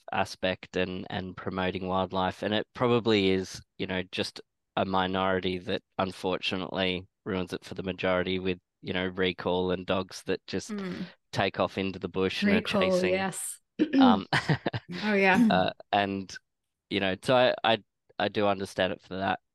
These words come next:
Speaker 1: perspective, but I do think that there probably will be a demand, 'cause I do see a lot of dog owners that are just disregarding,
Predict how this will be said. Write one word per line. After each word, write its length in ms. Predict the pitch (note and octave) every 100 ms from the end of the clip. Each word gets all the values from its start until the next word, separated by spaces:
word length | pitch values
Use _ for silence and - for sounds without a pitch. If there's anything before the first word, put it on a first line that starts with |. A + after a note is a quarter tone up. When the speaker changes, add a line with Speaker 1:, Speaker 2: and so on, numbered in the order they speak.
| _ _ _ _
Speaker 1:
perspective, 680 | G#2 - G#2+ G2 - G2 F2+
but 100 | A2
I 100 | G#2
do 500 | G2+ B2 C3+ B2+ A#2 G#2+ _
think 220 | A2+ A2 - _ _
that 120 | -
there 120 | G#2+
probably 460 | - A2+ A#2+ A#2+ G#2
will 260 | F#2+ F#2+ F#2+
be 460 | F#2+ G2 G2 G#2 - _ _ _ _ _ _ G2+
a 40 |
demand, 440 | F#2+ F#2+ G2 F#2+
'cause 140 | - G2+
I 100 | G2
do 280 | F#2 G#2 G#2
see 260 | - G2+ G2
a 80 |
lot 320 | F#2 F#2 F2+ -
of 300 | - F#2+ C3+ - _ _ _
dog 220 | F#2 F2+
owners 680 | - F2+ F2+ F2+ F2+ F#2 - - -
that 120 | F#2
are 80 | F2+
just 280 | - F#2+ -
disregarding, 1120 | F#2+ - F#2 F2+ F2 E2+ F2+ F2+ F#2 F2+